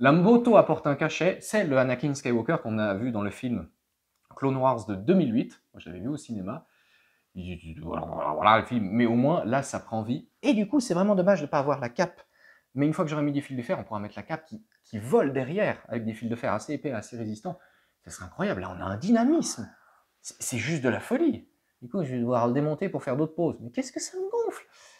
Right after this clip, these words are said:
Il est, non, il est incroyable. On est vraiment sur une très, très belle, la réalisation de Toei. Est-ce que c'est le meilleur Anakin ? Ben,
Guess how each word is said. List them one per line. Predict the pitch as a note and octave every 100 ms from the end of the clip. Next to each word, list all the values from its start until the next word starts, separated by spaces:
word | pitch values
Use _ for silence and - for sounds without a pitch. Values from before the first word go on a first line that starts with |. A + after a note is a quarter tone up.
| _ _ _
Il | E3 E3 E3+
est, | F3+ F3
non, | D3 D3
il | B2+
est | C3 -
incroyable. | D3+ - C#3+ A2+ F2 F2+ _ _ -
On | B2
est | C3+
vraiment | D#3+ F#3 E3
sur | - B2+
une | A2+ -
très, | - E3+
très | - C#3+
belle, | A#2+ A#2+ G2+
la | F#2+
réalisation | G2 A2 G#2+ A2 - G#2+
de | F#2+
Toei. | - A2+ C3+ -
Est-ce | F#3 F#3+
que | B3+
c'est | A#3+ G3
le | D#3
meilleur | D#3 D3 C#3
Anakin ? | B2 A2 B2+ D#3 - _ _ _ _ _ _ _ _ _ _ _ _ - - - - - _ -
Ben, | F#2 F2+ E2